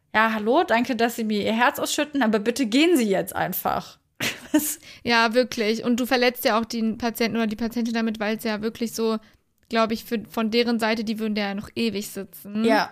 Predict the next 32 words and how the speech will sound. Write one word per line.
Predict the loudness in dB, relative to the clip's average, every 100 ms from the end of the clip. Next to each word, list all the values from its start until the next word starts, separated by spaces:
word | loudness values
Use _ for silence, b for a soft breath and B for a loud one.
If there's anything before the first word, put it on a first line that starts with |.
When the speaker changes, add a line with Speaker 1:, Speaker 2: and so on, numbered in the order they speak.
| -10 -4
Speaker 2:
wollen. | -2 0 0 2 2 0 -4 b b _ _ _ -6
Sonst | -2 2
würden | 4
sie | 4
auch | 4 2
irgendwann | 0 0 -2
den | -2
Absprung | -4 -4 -6 -6
schaffen. | -4 -6 -6 -4 -2 -4 b b b b b b 0
Aber | 2 2
was | 2
ich |
noch | 2 2
dazu | -2 -2 0
sagen | 2 2 2
wollte, | 0 0
in |
meiner | 0 -2 0
ersten | 0 0 -4 -4
Praxis | -2 -4 -6 -4 -2 -2 -4 -8 -12 _ _ _ _ _ _ _ -6
war | 2 4 4 2
das | 0 -2
Ende | 0 2 2 2 2 0
dann | 0 -2 0
auch, | 0 2 0 -6 -12 -12 -2
klar, | 2 2
ja, | 2 0
okay, | -2 -2 0
jetzt, | 0 -2 -6
ne, | -4 0 0
aufstehen. | -2 -4 0 4 4 4 2
Speaker 1:
Mhm. | -2